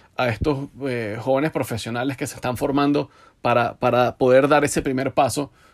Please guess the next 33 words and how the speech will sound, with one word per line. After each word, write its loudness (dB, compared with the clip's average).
con, -4
con -6
una -4
institución -6
deportiva, 2
con -6
una -4
federación, -2
con, -6
con -6
alguna -4
agencia -2
de 0
representación -6
de -4
atletas, -2
lo 0
que -6
sea? 0
¿Cómo, -4
cómo, -4
dónde 0
puede 2
estar 0
esa -4
primera -2
oportunidad -2
para, 0
para 0
alguien -2
que -6
esté 0
comenzando? -2